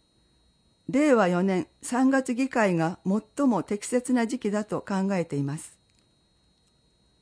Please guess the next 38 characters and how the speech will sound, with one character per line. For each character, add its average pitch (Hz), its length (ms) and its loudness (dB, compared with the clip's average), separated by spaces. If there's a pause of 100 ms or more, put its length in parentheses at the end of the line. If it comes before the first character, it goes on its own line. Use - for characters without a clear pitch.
(1160)
質 - 280 -10
問。 220 320 2 (1500)
令 277 240 4
和 214 140 4
四 185 200 2
年 196 280 -2
六 220 260 -4
月 269 280 0
の 208 120 2
期 220 140 -6
末 233 260 -2
手 233 240 0
当 180 140 -4
ま 196 160 -2
で 196 100 -2
に 165 300 -2
退 233 200 -2
職 233 260 -6
さ 226 200 -6
れ 220 140 0
る 214 100 0
職 208 400 -6
員 196 240 0
へ 185 140 0
の 160 240 -2 (240)
削 226 340 -2
減 247 320 4
分 170 260 0
の 165 260 -2
返 233 260 -2
金 240 260 0
方 240 240 -2
法 180 320 -2
を - 100 -4
伺 165 340 -4
い 151 100 -4
ま 156 100 -4
す。 - 220 -16